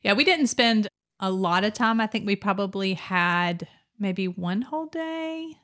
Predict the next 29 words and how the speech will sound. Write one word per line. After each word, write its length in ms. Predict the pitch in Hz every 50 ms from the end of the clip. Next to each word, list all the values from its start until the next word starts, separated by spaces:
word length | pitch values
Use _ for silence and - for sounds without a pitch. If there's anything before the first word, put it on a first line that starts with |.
| _ 294 277
there. 500 | 302 294 302 302 302 302 302 302 311 285 -
I 80 | - 269
don't 160 | 277 269 269
even 160 | 269 254 240
think 180 | 214 254 202 -
two 180 | - - 214 196
whole 120 | 180 170
days. 260 | 156 151 147 151 156
I 60 | 160
think 180 | 165 - 180 -
we 60 | - 170
got 240 | - 180 175 175
there, 140 | - 175 170
we 80 | 160 165
spent 220 | - - 165 - 175
one 180 | 175 175 175
whole 180 | 185 180 165 165
day 300 | 160 160 160 160 156 156
and 100 | 156 151
then 140 | 151 151 147
spent 240 | - - 165 151
part 220 | - - 170 156 147
of 40 | 151
the 80 | 151
day 280 | 147 - - 143 143 147
and 100 | 147 147
then 180 | 147 147 147 151
went 280 | 147 143 135 - - - 170
back. 420 | 156 151 139 131 135 - - -